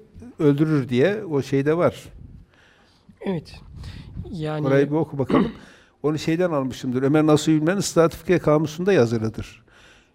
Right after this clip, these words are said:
Speaker 1: Yani o Osmanlılar'da bu çok sıklıkla kullanılır. Şimdi mahkeme kayıtlarını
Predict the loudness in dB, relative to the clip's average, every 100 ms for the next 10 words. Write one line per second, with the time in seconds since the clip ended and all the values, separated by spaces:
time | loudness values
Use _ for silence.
0 | 0 4 6 6 6 2 0 2 4 4
1 | 4 2 2 0 0 -10 -6 0 2 4
2 | 4 4 2 0 2 4 2 -2 -16 -20
3 | -20 -20 -20 -20 _ -6 0 6 6 6
4 | -6 -18 -10 0 2 2 4 4 4 2
5 | 0 -10 _ _ _ _ _ _ -20 -20
6 | -20 _ _ -4 4 4 4 4 2 4
7 | 2 0 0 2 2